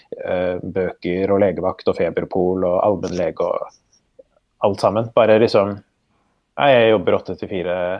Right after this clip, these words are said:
i den ene stillingen.» Eh, jeg tror kanskje, det høres veldig urealistisk ut, sånn, da må jeg som endrer person, men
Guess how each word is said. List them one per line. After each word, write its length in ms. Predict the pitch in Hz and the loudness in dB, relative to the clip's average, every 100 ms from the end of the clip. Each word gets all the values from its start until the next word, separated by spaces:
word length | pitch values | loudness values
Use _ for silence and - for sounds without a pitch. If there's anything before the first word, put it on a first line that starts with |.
| - _ _ _ _ _ _ _ _ _ _ | -12 _ _ _ _ _ _ _ _ _ _
i 100 | 110 | -8
den 340 | 95 92 92 98 - | -4 -4 -4 -12 -8
ene 340 | 123 95 90 | -6 -4 -6
stillingen.» 580 | 95 117 98 85 101 131 _ _ _ _ _ _ _ _ _ _ _ _ _ _ - | -4 -2 -2 -4 -6 -8 _ _ _ _ _ _ _ _ _ _ _ _ _ _ -12
Eh, 460 | 110 110 - - - - - _ _ - | -10 -10 -12 -16 -18 -20 -20 _ _ -10
jeg 80 | 123 | -4
tror 100 | 127 | 0
kanskje, 540 | 139 101 80 - 117 110 113 - _ _ _ _ _ _ _ _ _ _ | 0 -2 -6 0 4 6 4 0 _ _ _ _ _ _ _ _ _ _
det 180 | - - | -16 -12
høres 320 | - - - | -12 -14 -10
veldig 320 | 117 - 110 | -10 -8 -10
urealistisk 480 | 107 95 - - - | -8 -10 -8 -8 -6
ut, 160 | 113 - | -6 -2
sånn, 240 | 104 107 110 - | -4 -4 -12 -4
da 80 | 117 | -2
må 140 | 104 | -2
jeg 160 | 101 - | -4 -6
som 160 | - | -8
endrer 240 | 101 92 - | -6 -6 -6
person, 320 | 98 101 123 143 | -4 -6 -6 0
men 400 | 131 135 131 | 2 2 0